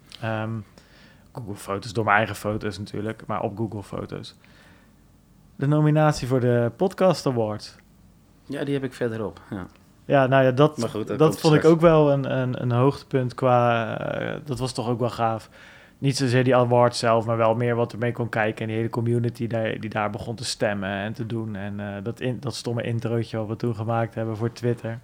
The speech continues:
Speaker 2: God, die pop die jij, eh,
Speaker 1: Ja,
Speaker 2: had
Speaker 1: ja,
Speaker 2: zonder
Speaker 1: ja.
Speaker 2: iets gezegd had, eh, had geregeld. Die
Speaker 1: <laughs> Ja.
Speaker 2: gekke, wat was dat, een soort, eh,
Speaker 1: Hij
Speaker 2: van
Speaker 1: was het,
Speaker 2: Sesamstraat
Speaker 1: wa-,
Speaker 2: of
Speaker 1: was
Speaker 2: zo.
Speaker 1: het tientje of zo, die guy.
Speaker 2: Ja,
Speaker 1: Dat,
Speaker 2: daar gaat hij
Speaker 1: eh,
Speaker 2: om, maar het was super grappig.
Speaker 1: Ja, die
Speaker 2: Dus,
Speaker 1: was mooi.
Speaker 2: eh,
Speaker 1: Ik wilde je daarmee verrassen. Nou, dat
Speaker 2: dat
Speaker 1: was,
Speaker 2: was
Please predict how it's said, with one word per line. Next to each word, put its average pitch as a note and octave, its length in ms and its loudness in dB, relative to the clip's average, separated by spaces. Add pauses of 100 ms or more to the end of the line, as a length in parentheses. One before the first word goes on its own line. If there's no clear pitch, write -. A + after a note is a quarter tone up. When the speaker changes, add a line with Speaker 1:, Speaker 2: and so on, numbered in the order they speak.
(140)
Speaker 2:
God, A#2 280 -4
die A2+ 100 -6
pop C3 280 2
die A2 100 -2
jij, G2 180 0
eh, G2 60 2
Speaker 1:
Ja, B2+ 180 6
Speaker 2:
had A#2+ 60 4
Speaker 1:
ja, A#2+ 80 4
Speaker 2:
zonder B2 240 6
Speaker 1:
ja. A#2 60 4
Speaker 2:
iets A2+ 100 -2
gezegd A#2+ 360 2
had, A2 180 2
eh, A2+ 100 6
had G#2 120 2
geregeld. A2+ 480 6
Die A2+ 120 4
Speaker 1:
<laughs> - 20 4
Ja. - 20 4
Speaker 2:
gekke, C#3 180 6
wat A2+ 100 4
was B2 160 4
dat, A#2 100 2
een G#2+ 60 -4
soort, A#2 280 2
eh, A#2 120 -2
Speaker 1:
Hij A#2 100 2
Speaker 2:
van C3+ 80 4
Speaker 1:
was D#3 100 6
het, F3+ 80 6
Speaker 2:
Sesamstraat B2 420 6
Speaker 1:
wa-, D3 60 10
Speaker 2:
of D3 80 6
Speaker 1:
was D3+ 120 6
Speaker 2:
zo. D#3+ 120 8
Speaker 1:
het A#2 100 2
tientje C#3 420 6
of B2 100 0
zo, A#2 360 2
die A#2 120 0
guy. A2+ 100 -2
Speaker 2:
Ja, A2+ 180 4
Speaker 1:
Dat, A#2 120 2
Speaker 2:
daar A#2+ 80 4
gaat C3+ 140 8
hij B2+ 80 4
Speaker 1:
eh, A#2+ 40 10
Speaker 2:
om, A#2 60 10
maar A#2 100 8
het A#2 80 4
was A2+ 160 6
super A#2+ 260 4
grappig. A2 400 4
Speaker 1:
Ja, B2 240 2
die B2 100 0
Speaker 2:
Dus, - 220 2
Speaker 1:
was A2 100 2
mooi. G#2+ 100 0
Speaker 2:
eh, G#2+ 60 0
Speaker 1:
Ik G#2 80 0
wilde D3+ 200 6
je D3 80 6
daarmee C3 320 6
verrassen. A#2 380 2
Nou, C3 160 6
dat D#3 120 12
Speaker 2:
dat F3+ 80 10
Speaker 1:
was, B2 80 10
Speaker 2:
was A#2+ 120 8